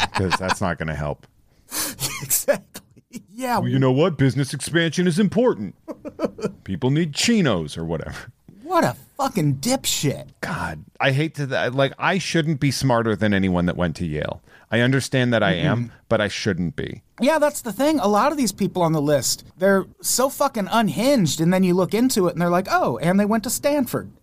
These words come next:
Speaker 1: Yeah, yeah, a, a Princeton grad.
Speaker 2: But you gotta take into account that once a family has money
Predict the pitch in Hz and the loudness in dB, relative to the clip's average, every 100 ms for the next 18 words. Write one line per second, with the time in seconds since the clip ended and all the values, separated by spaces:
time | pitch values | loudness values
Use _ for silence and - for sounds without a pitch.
0 | _ 120 156 139 98 - 104 95 - 110 | _ -4 0 0 -2 -2 -2 -2 -2 -2
1 | - 202 196 - 101 87 98 80 67 58 | 0 0 0 0 0 2 2 2 -2 -8
2 | - 262 277 262 262 294 320 - - _ | -4 0 0 0 2 2 2 0 -6 _
3 | - 269 254 240 202 170 - 214 175 143 | -4 -2 0 2 4 2 2 2 2 -2
4 | 165 190 240 - - 165 170 180 165 165 | -2 -2 0 -2 -2 0 2 2 2 2
5 | 127 127 131 131 165 175 | 0 0 0 0 0 -2